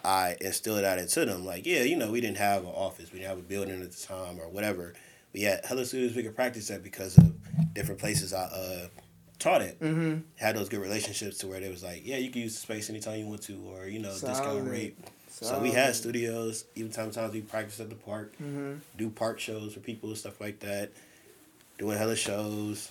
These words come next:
Speaker 1: Um, that's how we ended up getting the name, um,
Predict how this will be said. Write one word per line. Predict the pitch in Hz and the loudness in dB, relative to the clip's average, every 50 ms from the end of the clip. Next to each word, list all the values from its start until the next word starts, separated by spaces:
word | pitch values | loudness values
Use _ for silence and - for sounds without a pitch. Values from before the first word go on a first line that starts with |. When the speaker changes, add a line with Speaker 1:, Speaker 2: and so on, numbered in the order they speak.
| - - | -16 -16
Speaker 1:
Um, | - 95 92 92 92 90 90 90 95 | -14 -14 -12 -12 -12 -12 -12 -12 -12
that's | 98 - | -10 -4
how | - 107 104 | -2 0 0
we | 104 104 | 2 2
ended | 107 110 107 107 | 2 2 2 2
up | 104 98 95 | 0 0 0
getting | 117 143 - 107 | 0 0 0 0
the | 104 | -2
name, | 101 104 101 98 98 98 95 95 92 - - _ _ - | -2 -2 -2 -2 -2 -4 -6 -8 -10 -14 -20 _ _ -10
um, | 101 101 98 98 95 95 92 92 92 90 | -8 -6 -6 -6 -6 -8 -10 -12 -14 -16